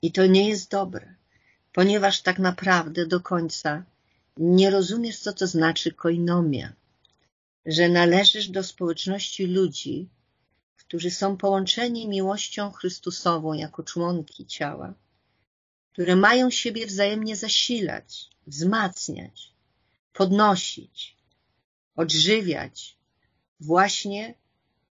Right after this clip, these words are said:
wzbudzać wiarę w modlitwie, w twoim życiu, aby rzeczy się działy, powoływać do bytu to, co nie istnieje. Aby uzyskać uzdrowienie dla siebie, w pewnym momencie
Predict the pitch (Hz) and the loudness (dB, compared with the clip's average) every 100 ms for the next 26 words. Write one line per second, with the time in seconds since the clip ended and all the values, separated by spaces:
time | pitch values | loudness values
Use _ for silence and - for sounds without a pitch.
0 | _ - 151 147 196 202 214 180 180 214 | _ -14 -12 -8 -6 -2 0 0 2 2
1 | 220 196 160 156 139 135 120 - - - | 4 2 -2 -6 -6 -10 -12 -16 -20 -20
2 | _ _ - - 170 165 156 147 - - | _ _ -10 -4 -2 -4 -8 -8 -14 -16
3 | 180 _ _ _ _ - 160 170 175 196 | -18 _ _ _ _ -4 0 0 0 -2
4 | 190 185 175 147 160 - - - _ _ | -4 -6 -6 -6 -6 -6 -10 -18 _ _
5 | - 151 170 208 220 190 180 185 208 - | -8 2 4 4 2 -4 -2 0 -2 -4
6 | 208 196 180 170 175 165 156 - - 151 | -10 -8 -8 -6 -4 -4 -6 -8 -12 -12
7 | - _ _ _ _ _ _ _ _ _ | -14 _ _ _ _ _ _ _ _ _
8 | _ - - - - 190 202 208 _ - | _ -20 -20 -6 2 4 4 2 _ -6
9 | 190 226 294 - 302 294 - 214 190 190 | -2 0 -2 2 0 0 -6 -8 -4 0
10 | 185 208 269 285 233 220 - 170 - - | 2 2 2 2 0 -2 0 0 -2 -6
11 | - - 226 269 254 220 196 180 160 - | -6 -4 2 6 6 6 4 2 0 -2
12 | 156 | -4